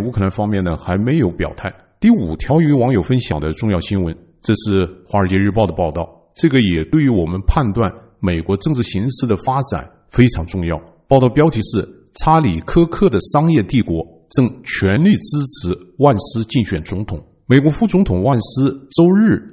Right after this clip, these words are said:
在美国转折点组织，这是查理·科克创立的首场活动上发表演讲。此前几天，查理·科克的夫人埃丽卡·科克公开支持万斯参加二零二八年的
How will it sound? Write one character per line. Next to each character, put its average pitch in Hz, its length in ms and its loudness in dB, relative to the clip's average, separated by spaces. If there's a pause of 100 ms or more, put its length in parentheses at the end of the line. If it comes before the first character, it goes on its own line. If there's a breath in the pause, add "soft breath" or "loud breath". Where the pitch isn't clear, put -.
(160)
在 123 220 6
美 95 180 4
国 101 140 0
转 85 300 -4
折 165 180 2
点 98 220 2
组 87 240 -8
织， - 280 -10
这 - 120 -6
是 95 300 -2 (280 loud breath)
查 - 160 2
理· 107 120 0
科 117 140 -2
克 110 160 0
创 98 220 -2
立 90 100 -2
的 82 80 -2 (300)
首 - 180 0 (240)
场 - 140 -2
活 113 260 -2
动 160 160 2
上 - 180 -2 (160)
发 117 180 2
表 98 140 0
演 90 220 -2
讲。 90 180 -6 (280)
此 - 220 -4
前 139 240 0
几 82 240 -6
天， 143 280 2 (360)
查 160 100 4
理· 135 160 2
科 160 160 2
克 - 160 2
的 113 80 4
夫 127 180 -2
人 95 260 4 (280)
埃 151 100 2
丽 196 160 6
卡· - 260 -4 (360)
科 143 140 4
克 139 220 0 (180)
公 202 220 4
开 147 200 2
支 139 240 -4 (100)
持 101 100 -2
万 113 180 0
斯 104 280 -6 (240)
参 110 120 -2
加 107 140 0
二 110 160 -2
零 95 140 -2
二 101 240 -2
八 131 160 0
年 87 180 -2
的 87 160 -4